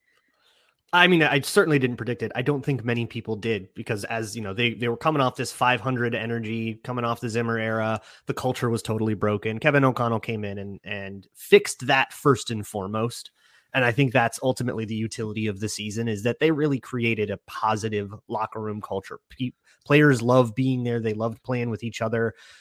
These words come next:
Uh, guys like Dalvin Cook and Eric Kendricks that ended up leaving over the offseason, genuinely heartbroken to not be in Minnesota anymore.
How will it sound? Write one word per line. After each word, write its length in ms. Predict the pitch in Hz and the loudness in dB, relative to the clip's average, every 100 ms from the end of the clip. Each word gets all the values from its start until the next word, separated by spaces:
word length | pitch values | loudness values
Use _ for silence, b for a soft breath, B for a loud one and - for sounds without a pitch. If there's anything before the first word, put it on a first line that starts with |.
| B B 85 | B B -12
Uh, 100 | 98 - _ _ | -12 -12 _ _
guys 260 | - 123 131 | 2 4 4
like 260 | 131 107 - _ - _ _ 127 | 2 -2 -10 _ -20 _ _ 0
Dalvin 300 | 131 127 131 | 2 2 0
Cook 160 | 127 | 0
and 80 | 123 | 0
Eric 160 | 117 107 | -4 -4
Kendricks 400 | 127 120 117 - | -4 0 0 -2
that 200 | 113 110 | -4 -4
ended 260 | 123 120 117 | -4 0 0
up 160 | 110 - | 0 0
leaving 320 | 160 156 139 | 0 2 2
over 140 | 120 | 2
the 120 | 113 | 2
offseason, 640 | 120 135 127 127 110 110 113 | 4 4 4 -2 -4 -2 0
genuinely 460 | 139 131 123 120 | 2 4 2 0
heartbroken 580 | 107 123 120 120 - 110 | 0 0 2 0 0 -4
to 120 | 101 | -4
not 200 | 107 95 | -6 -6
be 140 | 113 104 | -6 -6
in 100 | 101 | -6
Minnesota 400 | 92 - 78 58 | -10 -8 -8 -8
anymore. 360 | 52 65 - | -12 -16 -20